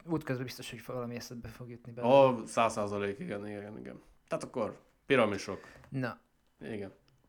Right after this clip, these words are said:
Speaker 1: Akkor először is, ugye mindenki csak a nagy piramisról beszél, mert ugye ott, ö, három nagy piramis van, meg vannak ott kisebbek is, azt hiszem három kisebb van, meg ott a Sphinx is.
Speaker 2: Igen.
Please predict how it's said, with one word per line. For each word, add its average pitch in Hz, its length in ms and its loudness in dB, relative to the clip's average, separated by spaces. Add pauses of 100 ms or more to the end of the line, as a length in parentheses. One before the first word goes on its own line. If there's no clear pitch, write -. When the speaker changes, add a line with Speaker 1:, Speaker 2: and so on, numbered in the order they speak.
(380)
Speaker 1:
Akkor 143 160 -4
először 147 440 0
is, - 400 -6 (420)
ugye 139 440 0 (680)
mindenki 170 340 2
csak 147 180 -6
a 147 60 2
nagy 135 220 2
piramisról 110 640 -4
beszél, 107 420 -10
mert 131 200 -6
ugye 135 160 -2
ott, 131 220 -6
ö, 135 200 -2 (340)
három 131 400 -2
nagy 135 160 -4
piramis 151 420 -6
van, 147 180 0
meg 127 240 -4
vannak 120 300 -8
ott 117 100 -12
kisebbek 117 500 -8
is, - 100 -12
azt 127 80 -8
hiszem 117 220 -10
három 120 300 -8
kisebb 139 420 -10
van, 147 120 -6
meg 123 140 -6
ott 120 180 -10
a 123 40 -12
Sphinx - 360 -14
is. - 180 -16 (760)
Speaker 2:
Igen. 123 320 -2